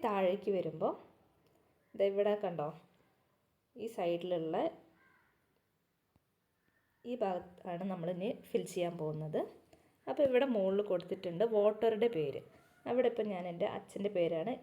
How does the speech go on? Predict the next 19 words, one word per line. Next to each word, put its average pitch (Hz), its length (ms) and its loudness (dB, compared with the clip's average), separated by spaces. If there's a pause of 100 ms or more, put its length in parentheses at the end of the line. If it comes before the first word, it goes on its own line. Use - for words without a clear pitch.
ഇവിടെ 214 220 0
കൊടുക്കേണ്ടത് 147 520 -6
കേട്ടോ. 190 220 -4 (260)
അച്ഛൻ്റെ 196 360 -4
പേരെന്താണോ 170 540 -2 (440)
അവിടെ 196 240 0
കൊടുക്കുക. 151 280 -6 (480)
പിന്നെ 254 260 4
ഈ - 20 2 (300)
നമ്പർ 233 240 4 (100)
വേണമെന്നില്ല. 190 540 0 (640)
പിന്നെ 262 220 2
അടുത്തത് 214 360 4 (100)
ബന്ധുവിൻ്റെ 220 640 4
പേര്. 160 220 0 (140)
അവിടെ 277 220 0
നമുക്ക് 208 300 -2
അച്ഛൻ്റെ 208 480 -2
അമ്മയുടെ 202 420 2